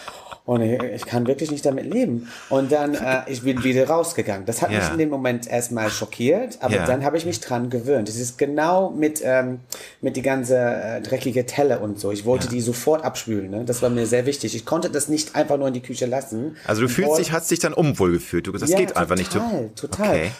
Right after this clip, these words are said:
Speaker 1: Und dann
Speaker 2: Ja.
Speaker 1: Paul hat gesagt, komm, wir, wir lassen das erstmal eine halbe Stunde stehen. Wir gehen jetzt auf die Terrasse.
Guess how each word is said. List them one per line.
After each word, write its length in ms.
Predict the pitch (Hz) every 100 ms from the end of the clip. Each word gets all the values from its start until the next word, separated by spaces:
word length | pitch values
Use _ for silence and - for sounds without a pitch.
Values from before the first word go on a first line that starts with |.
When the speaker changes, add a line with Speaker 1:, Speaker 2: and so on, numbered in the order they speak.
| -
Speaker 1:
Und 140 | 127
dann 100 | 143
Speaker 2:
Ja. 60 | 92
Speaker 1:
Paul 240 | 160 165
hat 120 | 156
gesagt, 280 | 156 127 139
komm, 420 | - 135 175 226 -
wir, 260 | 143 123
wir 80 | 123
lassen 260 | 123 143 143
das 160 | 151
erstmal 400 | 143 139 - 135
eine 240 | 127 123 113
halbe 220 | 117 113
Stunde 300 | - 107 104
stehen. 460 | - 113 120 165 139
Wir 100 | 131
gehen 180 | 127 123
jetzt 160 | -
auf 100 | 113
die 120 | 110
Terrasse. 480 | 107 101 113 123 160